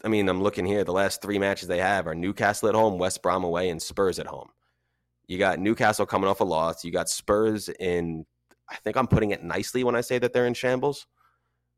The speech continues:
And then you have West Ham away. The West Ham is the only game I really, <laughs> really think they're struggling with if things continue the way they're going.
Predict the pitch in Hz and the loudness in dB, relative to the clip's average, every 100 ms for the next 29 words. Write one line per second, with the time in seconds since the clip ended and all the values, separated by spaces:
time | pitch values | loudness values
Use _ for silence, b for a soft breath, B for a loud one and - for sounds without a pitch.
0 | _ 98 98 101 104 104 104 92 92 90 | _ -4 0 2 2 2 0 2 0 0
1 | 98 92 90 87 - 90 80 73 - - | 0 0 -2 -6 -2 -2 0 -4 -8 -18
2 | _ _ 95 101 131 - 107 117 101 85 | _ _ -2 2 2 2 0 2 0 0
3 | 92 90 85 85 80 78 78 82 85 82 | -2 -2 -2 -4 -6 -8 -10 -8 -8 -8
4 | 78 - _ _ _ _ _ _ _ - | -12 -18 _ _ _ _ _ _ _ -10
5 | 87 82 98 82 85 85 82 78 73 - | -6 0 0 0 -4 -6 -4 -6 -6 -4
6 | 85 85 95 95 92 78 - 82 82 87 | -2 0 0 -2 -2 -8 -6 -6 -6 -10
7 | 82 87 87 85 80 80 76 78 110 | -6 -6 -4 -4 -4 -8 -6 -2 -2